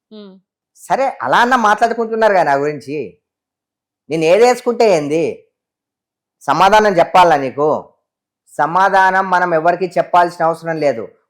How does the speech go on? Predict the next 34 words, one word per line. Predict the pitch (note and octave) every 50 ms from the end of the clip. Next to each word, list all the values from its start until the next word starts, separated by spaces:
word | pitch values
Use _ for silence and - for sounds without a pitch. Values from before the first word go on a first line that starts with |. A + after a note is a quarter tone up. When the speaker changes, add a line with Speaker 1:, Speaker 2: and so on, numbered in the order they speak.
| -
Speaker 2:
మనం | A#2 C#3 D#3 E3 D#3+
సమాధానం | - - D#3 E3 F3+ F3+ F#3 F#3 F#3 F#3 F#3 E3+ - E3+
చెప్పాలంటే | D#3 - - F3 F3 F3 E3+ E3 D#3+ F3 F3+ G3+ A#3 B3+ - - _ _ _ -
వాళ్లకు | B2+ C#3 D3+ D#3+ E3+ F3+ F#3 F3 - F#3
మన | F3 E3+ E3+
మీద | E3 E3 F3 F3+
ఆధిపత్యం | E3+ D3+ D3+ D#3 E3+ E3+ - F3 E3+ F3 E3+ E3
ఉండాలి. | D#3 D3+ D3 C#3 B2+ G#2+ F#2+ - - _ _ _ _ _ _ _ _ _ _ _ _ _ _ _ -
పెళ్లి | D#3 E3 F#3
చేసుకున్న | F#3+ F#3+ F#3 F#3 F3+ - - F#3+ F#3 F3+
నా | F3+ F3
భార్యకు | C#3 C#3 C#3+ D3+ E3 F3 F3+ E3+
నేను | F3+ F3 D#3+
సమాధానం | - E3+ D#3+ E3 E3 E3 E3 D#3+ D#3+ D#3 D3
చెప్పాలి, | C#3 - - C3+ A#2+ G#2 F#2+ - _ _ _ -
ఒకవేళ | C#3 C#3+ D#3+ E3
చెప్తే | D#3+ - - D#3 - - - F3+ F3+
నాకు | F3+ E3+ D3+ C3+ -
పెళ్లి | D3 C#3+ D3 D3
అయితే | C#3+ C#3 C3+ C#3+ B2+ - - _ _ _ _ _ _ _ _ _ _
నా | - D3
పేరెంట్స్కు | D#3 - D#3+ E3+ F3+ F#3+ G3 F#3+ F#3 - G3
నేను | F#3+ F3+ E3
సమాధానం | - D#3 D#3+ E3 E3 E3+ E3 D#3+ D3+
చెప్పాలి. | D3 C3+ - C3+ B2 A2 F#2+ F2 _ _ _ _ _ _ _
బయట | A#2+ C#3+ D#3 E3 F3+ F#3+
ఎవరో | G3 F#3 E3+ D#3+ E3+ F3+ F#3 F#3+ G3
కుక్క | F#3+ F#3+ - E3+ - - G3
ఏదో | F#3 F3 F3 F3 F3 F#3 F3+
మరుగుతుందని | E3+ D#3+ D#3+ E3+ E3+ E3+ F3+ F3 F3 E3 D#3+
చెప్పి | D#3+ D#3 F#3+
ప్రతి | E3+ D#3+ D#3+ D#3 D#3+
ఒక్కరికి | F3+ E3+ E3+ E3+ F3+ F3 F3+ F3+
సమాధానం | F3 - D#3+ E3 E3 E3 E3 E3 E3 D#3 B2+ F#2+